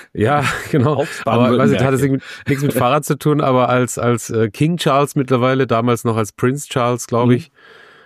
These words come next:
Speaker 1: in der Bahn saß, das war ja auch das Bild des, äh,
Speaker 2: Ja.
Speaker 1: Jahres und alle haben's abgefeiert,
Speaker 2: Ja.
Speaker 1: ähm, und, und ich denk so, "Mein Gott, der Kerl sitzt im Zug, <laughs> so what?"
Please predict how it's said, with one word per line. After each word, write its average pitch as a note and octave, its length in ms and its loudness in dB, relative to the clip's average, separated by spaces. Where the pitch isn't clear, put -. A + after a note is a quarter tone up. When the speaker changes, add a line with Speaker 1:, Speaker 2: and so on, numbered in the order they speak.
Speaker 1:
in A2+ 100 -4
der G#2+ 80 2
Bahn G2+ 300 0
saß, B2+ 360 0
das A2 160 -8
war G#2 100 0
ja F#2+ 100 2
auch G#2 160 -4
das - 160 -10
Bild C3 480 -4
des, - 320 -2
äh, G2+ 160 -2
Speaker 2:
Ja. G2+ 100 0
Speaker 1:
Jahres A#2+ 480 0
und F#2 420 -8
alle A2 200 -2
haben's G#2+ 180 -4
abgefeiert, A2+ 760 -4
Speaker 2:
Ja. G#2+ 200 -4
Speaker 1:
ähm, G#2 240 -4
und, F2+ 340 -14
und E2+ 140 -12
ich F2+ 80 -8
denk G2 160 -6
so, G2 120 -8
"Mein F2 220 -6
Gott, G#2 280 -6
der E2+ 100 -6
Kerl F#2+ 260 -2
sitzt G#2 300 -4
im F2+ 100 -8
Zug, A#2+ 380 -6
<laughs> - 640 -4
so - 400 0
what?" C#3+ 480 -2